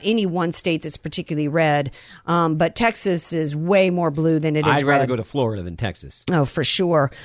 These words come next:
Speaker 1: Um, you know, before the break, I asked you guys a question.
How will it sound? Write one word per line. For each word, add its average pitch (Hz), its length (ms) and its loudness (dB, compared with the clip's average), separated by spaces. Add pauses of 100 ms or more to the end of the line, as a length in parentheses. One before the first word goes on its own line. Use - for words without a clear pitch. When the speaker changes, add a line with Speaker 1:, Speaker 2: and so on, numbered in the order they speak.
(360)
Speaker 1:
Um, 233 580 8
you 226 100 4
know, 220 140 6
before 208 380 2
the 240 80 4
break, 247 440 2
I 180 80 2
asked 185 220 2
you - 40 -12
guys 190 200 0
a 190 40 -12
question. 160 540 -6